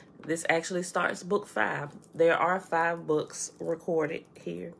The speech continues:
in this book of Psalms. Um, and these are the rest of the chapters, starting at one oh seven all the way to Psalm one fifty.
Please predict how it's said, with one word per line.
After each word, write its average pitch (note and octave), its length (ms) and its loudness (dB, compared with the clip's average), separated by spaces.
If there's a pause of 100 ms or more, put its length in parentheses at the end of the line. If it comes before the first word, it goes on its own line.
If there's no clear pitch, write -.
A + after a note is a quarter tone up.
(260)
in D#3+ 220 4
this E3+ 260 0
book D#3+ 260 0
of D3 120 -4
Psalms. C#3 580 -6 (420)
Um, C#3+ 520 -2
and D#3+ 120 2
these F3 220 0
are D#3 60 6
the C#3+ 120 4
rest D3+ 300 0
of D3 60 -8
the D3 60 -4
chapters, C3 680 -4
starting C#3+ 400 -2
at C#3 180 -4 (220)
one D#3 260 0
oh D#3 60 2
seven D#3 500 -4
all C#3+ 600 2
the D3 80 -2
way C#3+ 340 -4 (120)
to C#3 240 -2 (280)
Psalm C#3 480 -4
one B2+ 300 -4
fifty. - 420 -14